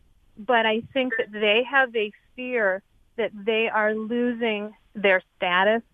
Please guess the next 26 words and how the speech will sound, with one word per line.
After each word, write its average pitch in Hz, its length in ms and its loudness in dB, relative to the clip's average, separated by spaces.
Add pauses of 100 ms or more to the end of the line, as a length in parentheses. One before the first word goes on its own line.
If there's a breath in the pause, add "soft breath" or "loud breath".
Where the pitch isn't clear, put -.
(160)
as 208 160 -2
being 202 400 -2
white 202 180 2
males 202 420 2 (520 soft breath)
economically, 226 960 2 (1160)
um, 180 540 0 (420)
politically, 247 800 4 (640)
and 226 140 4
I 226 220 2
think 240 220 0 (120)
that - 160 0 (160)
they 226 240 2
are 208 280 0 (200)
fearing 214 540 -4 (200)
that 226 140 -8
they're 214 180 0 (140)
slipping 240 420 0
down 214 380 2
the, 185 360 -6 (280)
the, 220 80 -2 (320)
the, 220 120 2 (220)
the 233 160 -4
status 226 400 2 (180)
that 208 140 -2
they've 202 180 0
had 202 500 0